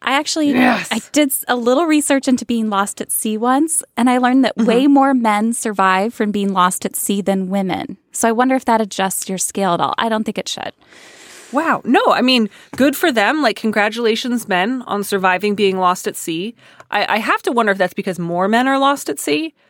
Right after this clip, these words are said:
Speaker 2: or, or, you know, historically have been lost at sea than women.
Speaker 1: I think that's likely. Also, I think a
Speaker 2: Could be
Speaker 1: lot
Speaker 2: part
Speaker 1: about
Speaker 2: of it.
Speaker 1: the wear and tear on your body of being lost at sea. Like, I have a lot of <laughs> things that I need to pluck and bleach.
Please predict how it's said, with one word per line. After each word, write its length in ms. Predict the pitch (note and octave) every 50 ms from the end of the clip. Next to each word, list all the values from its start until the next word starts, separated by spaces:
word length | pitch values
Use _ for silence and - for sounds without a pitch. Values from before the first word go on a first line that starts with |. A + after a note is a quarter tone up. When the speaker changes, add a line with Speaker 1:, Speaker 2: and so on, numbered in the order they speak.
| _ _
Speaker 2:
or, 220 | - G#3 G3 - -
or, 220 | - G3 F3 E3+ -
you 100 | E3 F#3+ E3
know, 60 | D#3+
historically 720 | C#3 F3 F3+ - - - - F#3 F#3 G3+ G#3+ - C4+ C4 B3+
have 120 | C#4 B3+
been 120 | B3+ C#4 C4+
lost 280 | C4+ C4+ C#4 C4+ -
at 80 | - -
sea 220 | - - C#4+ C#4+ C#4+
than 140 | D4 C#4+ C#4
women. 320 | C#4 C#4+ D4+ D#4 F4 E4+ - _ - -
Speaker 1:
I 60 | A#3
think 160 | A#3 B3+ B3+
that's 200 | C4 A#3+ A#3 -
likely. 460 | A#3 G#3 G#3 - - B3 B3+ D4 D4 - - - - - _ _ -
Also, 220 | C4+ F#4+ - - A4 G4+ - -
I 100 | - C#4+
think 200 | D4+ - E4 D#4+
a 20 | E4+
Speaker 2:
Could 40 |
be 20 | E4
Speaker 1:
lot 120 | C#4+ C4+ C#4+
Speaker 2:
part 100 | B3 G3+
Speaker 1:
about 100 | C#4 G3+
Speaker 2:
of 40 | A3
it. 20 | A#3
Speaker 1:
the 80 | C#4
wear 260 | A#3 G#3+ A3+ A3 A#3 B3
and 120 | A#3+ B3+
tear 220 | - - B3+ A#3+ A#3
on 120 | A3+ A#3
your 120 | A3 G#3+
body 380 | G3 - F#3 F#3+ F#3+ G3 A#3 B3+
of 80 | A#3+ A#3
being 180 | C4 C4 C4 B3 B3+
lost 320 | B3 B3+ C4 B3+ - -
at 100 | C4 B3+
sea. 320 | - - - C4+ C4 C4 C4
Like, 240 | A3 A3 A3 - - -
I 120 | - A3
have 100 | A3 G#3
a 40 | A3+
lot 280 | G#3+ G#3+ G#3+ G#3 G#3 A#3+
of 80 | A#3+
<laughs> 100 | - -
things 320 | C4+ D4+ E4 E4 D#4+ D#4+ -
that 140 | A3+ A#3+ A3+
I 80 | A3
need 180 | A3+ A3+ A3 -
to 120 | - G#3 -
pluck 640 | - - _ G#3+ G3+ F#3 G#3 D#4+ - _ - - - _ _ -
and 200 | G3+ F#3+ F#3+ D#3+
bleach. 680 | - F3+ F#3+ G3 A3+ C#4 D4+ D4 - - - - -